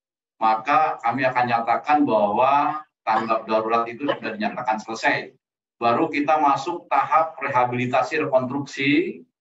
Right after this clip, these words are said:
Ini mudah-mudahan bisa dilaksanakan secepat mungkin, karena kami menyadari semakin lambat tahap reha-, rehabilitasi rekonstruksi ini terwujud, maka semakin lama masyarakat terdampak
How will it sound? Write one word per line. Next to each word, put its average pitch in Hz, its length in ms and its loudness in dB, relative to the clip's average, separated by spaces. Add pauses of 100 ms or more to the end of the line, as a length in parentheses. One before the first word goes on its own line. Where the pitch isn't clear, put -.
(460)
Ini 135 240 -4
mudah-mudahan 139 560 2
bisa 143 240 -4
dilaksanakan 135 800 0
secepat 160 560 -2
mungkin, 165 560 2 (160)
karena 131 240 -2
kami 135 160 2
menyadari 131 960 2 (480)
semakin 139 400 -2
lambat 151 640 2 (160)
tahap 131 320 2
reha-, 123 400 0
rehabilitasi 123 880 0
rekonstruksi 123 560 -4
ini 120 200 -4 (520)
terwujud, 127 720 -2
maka 151 320 2
semakin 123 400 -4
lama 139 640 2 (480)
masyarakat 120 560 0
terdampak 113 800 -2